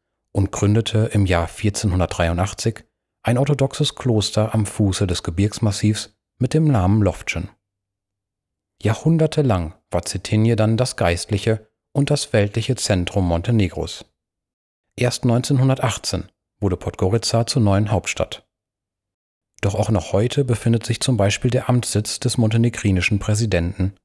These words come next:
in Cetinje. Heute Vormittag brachen wir drei zu einer Wanderung auf. Hinauf auf den Lovćen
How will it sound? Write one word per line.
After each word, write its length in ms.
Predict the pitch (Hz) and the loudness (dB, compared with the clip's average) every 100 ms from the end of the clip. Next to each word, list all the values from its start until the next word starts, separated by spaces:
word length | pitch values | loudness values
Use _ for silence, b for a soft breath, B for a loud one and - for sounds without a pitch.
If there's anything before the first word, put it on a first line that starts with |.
| _ | _
in 140 | 90 | -8
Cetinje. 560 | - 110 - 87 76 - _ _ _ _ _ _ _ _ _ _ _ _ _ _ _ _ _ _ _ _ _ _ _ _ - | -4 -4 0 0 -2 -6 _ _ _ _ _ _ _ _ _ _ _ _ _ _ _ _ _ _ _ _ _ _ _ _ -4
Heute 220 | 95 - | -4 -4
Vormittag 840 | - 90 101 110 117 120 - - - | -4 0 0 0 0 0 -2 -10 -4
brachen 280 | 110 131 | 0 2
wir 80 | 143 | 2
drei 280 | 135 107 98 | 0 0 0
zu 180 | - 107 | 0 0
einer 240 | 98 123 | 2 2
Wanderung 400 | 127 98 82 78 | 2 0 0 -4
auf. 400 | 78 78 - - _ _ _ _ _ _ - | -4 -6 -10 -18 _ _ _ _ _ _ -2
Hinauf 360 | 117 123 143 - | 0 2 0 0
auf 180 | 104 | -2
den 160 | - 131 | 2 2
Lovćen 480 | 113 - - 87 | 2 0 -4 -4